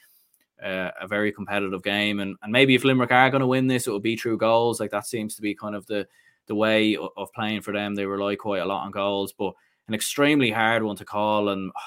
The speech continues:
I, I don't know, maybe I'll go for a draw. <laughs> Maybe I'll go for the, for the safe bet there. But Wicklow Fermanagh, I mean, this is, we were talking about Antrim and Limerick being a, a promotion game. This could potentially be a, a real fight for who stays in the division. Whoever loses this might be in,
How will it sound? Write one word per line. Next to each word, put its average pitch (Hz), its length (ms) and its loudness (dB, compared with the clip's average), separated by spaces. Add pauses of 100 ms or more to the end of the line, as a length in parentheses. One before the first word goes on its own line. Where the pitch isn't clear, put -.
(100)
I, 104 100 -2
I 104 160 0
don't 104 120 -4
know, 101 120 -2
maybe 139 240 4
I'll 123 80 6
go 123 180 6
for 117 180 0
a 107 60 0
draw. 110 320 2
<laughs> - 0 -
Maybe 117 240 -2
I'll 120 100 2
go 110 200 4
for 110 160 -4
the, 101 340 2
for 107 80 -8
the 101 100 -2
safe 107 340 -4
bet 104 180 -2
there. 104 280 2
But 101 180 -2 (280)
Wicklow 165 300 6
Fermanagh, 143 560 6
I 127 80 -2
mean, 131 560 2
this 139 160 0
is, 120 300 -4 (280)
we 127 80 2
were 113 60 2
talking 139 300 4
about 120 180 2
Antrim 123 280 -2
and 113 100 -2
Limerick 123 340 -2
being 117 180 -2
a, 110 300 -4
a - 60 -20
promotion 113 500 -6
game. 113 320 0
This 113 140 -4
could 117 140 -8
potentially 113 440 -6
be 110 220 0
a, 107 200 2 (440)
a 113 80 -2
real 113 340 2
fight 120 480 2
for 117 160 -4
who 113 160 -4
stays 113 400 0
in 110 60 -2
the 110 80 0
division. 110 420 -2
Whoever 110 320 0
loses 110 320 -2
this 110 200 -6
might 107 200 -6
be 107 140 -4
in, 101 220 -8